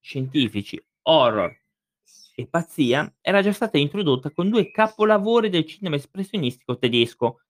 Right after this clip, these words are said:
Il gabinetto del dottor Caligari del venti, che è bellissimo, io continuo a dire che è un grande lavoro questo, e il dottor Mabuse del ventidue di Leng,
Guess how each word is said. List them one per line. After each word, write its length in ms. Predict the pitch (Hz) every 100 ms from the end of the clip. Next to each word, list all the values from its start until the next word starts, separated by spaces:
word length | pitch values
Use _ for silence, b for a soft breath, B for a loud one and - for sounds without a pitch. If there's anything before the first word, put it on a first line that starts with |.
| _ -
Il 120 | 127
gabinetto 520 | 123 131 180 180 107
del 160 | 95 95
dottor 320 | 101 156 113
Caligari 640 | 110 165 165 139 160 214 -
del 180 | 104
venti, 380 | 107 139 110 -
che 120 | -
è 20 | 92
bellissimo, 720 | 107 117 92 - 120 175 107
io 160 | 95 90 _
continuo 380 | - 98 95 120
a 60 | 101
dire 400 | 123 123 95 - _ _ _ _ _ _ _ _ _ _
che 80 | -
è 20 |
un 100 | 113
grande 320 | 110 147 147 113
lavoro 420 | 107 107 87 90
questo, 520 | 98 80 - - -
e 100 | -
il 60 | 208
dottor 460 | 254 170 120 117 _ _
Mabuse 800 | 131 143 131 120 113 123 165 180 _ _ _ _ _
del 580 | _ 135 190 190 185 - -
ventidue 580 | 190 214 196 151 127
di 120 | 123 113
Leng, 560 | 104 92 101 107 -